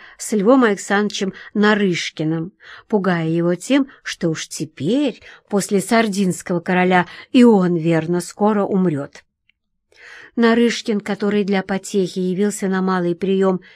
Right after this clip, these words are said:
переодетый уличным разносчиком, хоть маскарада не было, старался делать комически испуганное лицо. Но шутка матушки была ему не очень приятна.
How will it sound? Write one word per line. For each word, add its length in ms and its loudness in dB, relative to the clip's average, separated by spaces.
переодетый 840 -2
уличным 420 0
разносчиком, 760 -2
хоть 220 -6
маскарада 640 0
не 180 0
было, 220 -10
старался 520 0
делать 400 0
комически 760 -2
испуганное 520 -2
лицо. 480 -6
Но 180 4
шутка 520 0
матушки 580 -4
была 340 0
ему 340 2
не 160 6
очень 420 -2
приятна. 680 -6